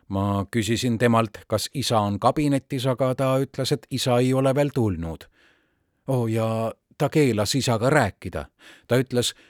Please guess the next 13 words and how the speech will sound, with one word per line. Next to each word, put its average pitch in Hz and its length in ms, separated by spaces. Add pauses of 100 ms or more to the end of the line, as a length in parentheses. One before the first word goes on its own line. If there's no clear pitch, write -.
(280)
oleks 147 500
parem, 180 540
kui 147 280
sa 143 300
ei 127 160
rikuks 143 580
sünnipäeval 131 760
tema 123 300
tuju 98 520 (300)
või 110 280
midagi 101 320
selle 101 300
sarnast." 92 600